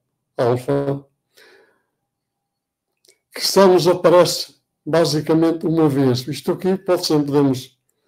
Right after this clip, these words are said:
não prestar muita atenção, porque não é muito importante, mas aqui, aqui aparece este alfa repetido, N vezes, aliás, infinitas vezes, que facilita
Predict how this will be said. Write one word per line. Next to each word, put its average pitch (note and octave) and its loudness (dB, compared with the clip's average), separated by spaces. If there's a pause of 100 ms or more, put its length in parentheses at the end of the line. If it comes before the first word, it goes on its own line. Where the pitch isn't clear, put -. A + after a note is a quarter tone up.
(760)
não D3+ 4
prestar D#3 0
muita D3+ 2
atenção, C#3 0
porque C3 -4
não C#3 2
é C#3 2
muito C3+ 0
importante, C3 -2
mas C#3+ 0
aqui, D#3 -4 (540)
aqui D3 -4
aparece D#3+ 0
este C#3 -6
alfa E3 -2 (800)
repetido, B2+ -2 (360)
N D#3 2
vezes, C#3 -2 (200)
aliás, C3 2
infinitas B2+ -2
vezes, C3 -2 (1120)
que - -20
facilita E3+ 0